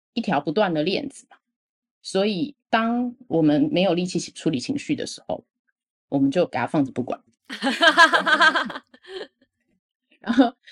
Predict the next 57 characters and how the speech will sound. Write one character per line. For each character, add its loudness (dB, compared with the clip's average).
让 2
时 -2
间 6
稍 4
微 2
去 0
处 0
理 2
一 2
下 6
这 4
个 6
事 -2
情， 4
<laughs> -10
然 2
后 2
也 2
许 2
再 2
捡 -4
回 -2
来 -2
沟 0
通。 -4
也 4
许 -2
我 -2
看 4
到 6
身 2
边 2
其 -2
实 -2
很 -2
多 0
朋 -2
友， -2
他 -4
们 2
就 -4
放 -4
弃， -8
他 -2
们 0
就 -4
放 -2
弃 -8
沟 -6
通 -8
这 -14
件 -10
事 -14
情。 -18
那 2
当 0
然， -2